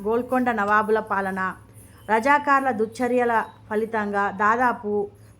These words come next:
పంతొమ్మిది వందల యాభై వరకు ఈ దేవాలయం పునరుద్ధరణకు నోచుకోలేదు. పంతొమ్మిది వందల యాభైలో ఒకరోజు ఈ ఆలయ వ్యవస్థాపక ధర్మకర్త గణేష్ శాస్త్రి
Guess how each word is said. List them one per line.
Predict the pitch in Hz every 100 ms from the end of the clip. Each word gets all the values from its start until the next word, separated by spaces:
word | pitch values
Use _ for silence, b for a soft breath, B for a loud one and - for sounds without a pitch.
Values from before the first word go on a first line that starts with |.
| -
పంతొమ్మిది | 240 285 277
వందల | 277 262 247
యాభై | 220 220 240
వరకు | 226 214 214 214
ఈ | 214
దేవాలయం | 196 220 226 208 196 202 196 b b b - -
పునరుద్ధరణకు | 254 285 302 240 262 233 226 285
నోచుకోలేదు. | 247 233 - 220 202 185 180 -
పంతొమ్మిది | 226 240 277 277
వందల | 262 247
యాభైలో | 220 208 214 220 214 208
ఒకరోజు | 185 202 214 214 220
ఈ | 240 226
ఆలయ | 202 202 233 240
వ్యవస్థాపక | 214 208 226 - 240 226 214
ధర్మకర్త | 202 196 196 220 214 196 -
గణేష్ | 208 190 202 208 196 -
శాస్త్రి | 196 190 - 190 185